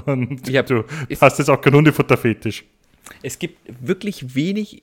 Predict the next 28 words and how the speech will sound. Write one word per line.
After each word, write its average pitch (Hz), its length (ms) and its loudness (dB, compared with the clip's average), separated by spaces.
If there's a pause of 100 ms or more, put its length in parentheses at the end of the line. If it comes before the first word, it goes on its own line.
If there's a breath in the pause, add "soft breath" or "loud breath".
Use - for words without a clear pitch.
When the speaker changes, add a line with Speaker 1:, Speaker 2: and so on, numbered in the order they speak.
Speaker 2:
Sachen, 160 440 -8
die 151 120 -8
mich 147 200 -10
noch 143 260 -6
weniger 135 360 -2
interessieren 117 460 -6
als 110 160 -8
Hundefutter. 101 420 -10 (500)
Es 113 180 -8
ist, 127 200 -2
also, 127 240 -4
Speaker 1:
<laughs> 127 160 -8
Speaker 2:
wir, 127 220 -10
wir, 120 280 -6
wir 123 140 -4
reden 156 220 -4
da 131 140 -4
wirklich 139 280 -8
über 131 180 -4
die, 127 300 -4 (280 loud breath)
die 123 60 -8
Bottom 127 360 0
Five 98 400 -2
of - 260 -8
m-, 110 100 -10
of - 280 -10
my, 95 140 -2
äh, 95 540 -4